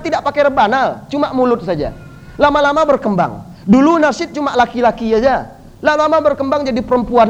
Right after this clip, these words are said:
juga, akhwat-akhwat dan segala macamnya. Akhirnya diperlombakan pula, diadakan festival pula, dan segala macam berkembang, persis seperti nyanyi. Dan lebih baik dia mencari rezeki yang lebih halal dan selamat dari syub-, dari syubhat. Allahu a'lam.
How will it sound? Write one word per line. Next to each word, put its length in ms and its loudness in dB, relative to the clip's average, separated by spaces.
juga, 400 2
akhwat-akhwat 720 0
dan 80 -4
segala 240 2
macamnya. 560 -2
Akhirnya 400 0
diperlombakan 800 2
pula, 320 0
diadakan 480 -2
festival 560 -2
pula, 160 2
dan 160 0
segala 320 -2
macam 240 0
berkembang, 640 2
persis 240 -10
seperti 400 -6
nyanyi. 400 0
Dan 240 0
lebih 160 0
baik 240 0
dia 160 -2
mencari 320 -4
rezeki 320 -4
yang 160 -2
lebih 160 -4
halal 240 2
dan 160 -2
selamat 400 -2
dari 160 -4
syub-, 320 0
dari 320 -4
syubhat. 720 -6
Allahu 480 0
a'lam. 320 -8